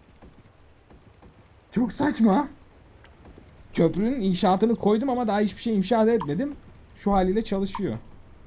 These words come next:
Allah, hoş geldiniz. Gel kardeşim, gel. Bir dakika, ilk başta bir evinize konduralım da sizi. Arta, sen necisin? En ufak fikrim yok ama. Ee,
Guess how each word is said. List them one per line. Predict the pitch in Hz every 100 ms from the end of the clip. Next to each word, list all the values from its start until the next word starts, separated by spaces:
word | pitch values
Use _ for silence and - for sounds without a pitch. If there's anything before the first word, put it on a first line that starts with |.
| -
Allah, | 110 101 95 -
hoş | 123 -
geldiniz. | 127 123 131 135 139 139 139 131 - - - _ - _ - -
Gel | 151 151
kardeşim, | 131 127 110 - 110
gel. | 120 95 - - - -
Bir | 196
dakika, | 117 - 113
ilk | 208
başta | 147 131 135
bir |
evinize | 127 120 110 113
konduralım | 110 98 101 98
da | 90
sizi. | 90 87 104 - - _ - - - - -
Arta, | 165 180 104
sen | - 165 139
necisin? | 156 - 123
En |
ufak | 131 131 127
fikrim | - 143 135
yok | 139
ama. | 143 123 135 - - - - - - - - _ _ -
Ee, | 78 78 78 78